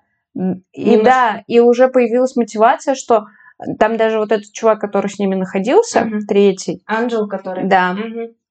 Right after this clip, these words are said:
Speaker 1: Он же сказал: "Мы можем даже спасти мир".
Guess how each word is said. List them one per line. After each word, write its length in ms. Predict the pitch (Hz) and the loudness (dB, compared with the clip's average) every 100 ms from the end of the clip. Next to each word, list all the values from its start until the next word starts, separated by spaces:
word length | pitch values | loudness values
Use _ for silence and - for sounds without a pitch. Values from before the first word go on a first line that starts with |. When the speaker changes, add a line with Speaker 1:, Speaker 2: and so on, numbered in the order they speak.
| - | -2
Speaker 1:
Он 180 | 214 | 0
же 100 | 220 | 2
сказал: 520 | 226 - 226 240 226 185 _ | 0 0 4 4 2 -2 _
"Мы 160 | 202 214 | -4 -2
можем 440 | 214 226 233 226 | 2 2 2 2
даже 340 | 220 214 220 214 | 2 2 2 -4
спасти 680 | 208 214 202 196 - 202 196 | -6 -2 -2 -4 -8 -4 0
мир". 540 | 202 254 262 196 180 | 4 6 6 4 0